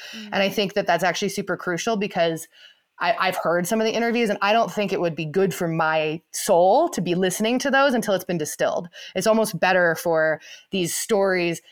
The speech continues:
Speaker 2: Do we have people behind the scenes who are helping navigate the murky waters of history and, like, helping find the history and helping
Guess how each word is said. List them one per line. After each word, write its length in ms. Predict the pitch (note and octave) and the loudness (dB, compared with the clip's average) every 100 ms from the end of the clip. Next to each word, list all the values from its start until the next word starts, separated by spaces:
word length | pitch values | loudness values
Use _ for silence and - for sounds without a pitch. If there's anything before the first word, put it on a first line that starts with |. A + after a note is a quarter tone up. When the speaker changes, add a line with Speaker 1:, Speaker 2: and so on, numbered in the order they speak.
| _ | _
Speaker 2:
Do 80 | - | -4
we 60 | G#3+ | 0
have 260 | G#3+ A3 | 2 2
people 200 | A#3 A#3 | 0 -4
behind 320 | F#3+ G3+ F#3+ F#3 | -2 -2 0 0
the 60 | |
scenes 400 | - F3+ F#3+ G#3 | -2 -2 0 0
who 80 | G3 | 0
are 100 | D#3 | 0
helping 680 | - - F3+ G3 F3 E3+ D3+ _ | 0 0 0 2 0 0 -4 _
navigate 800 | F#3+ G3+ F#3+ G3+ G3+ G#3 G#3 - | 0 2 4 4 4 4 2 -2
the 360 | - F#3+ F3+ - - _ _ | 0 2 2 0 -8 _ _
murky 320 | G3 G3+ G#3 | -2 -2 0
waters 400 | G3 F3+ F3+ G3 | 2 4 4 2
of 100 | F#3+ | 0
history 440 | E3+ F#3+ - A3+ A3+ | -2 -4 -2 0 2
and, 100 | F3+ | 2
like, 140 | E3+ | 0
helping 340 | - E3+ F3+ F3 | 0 -2 0 -2
find 380 | F#3 G3+ A#3 | 2 2 2
the 80 | A#3+ | 2
history 420 | A3+ A3+ - A3+ | 0 -2 -2 0
and 80 | G#3 | 0
helping 340 | F#3+ F#3 F3 | 0 0 -2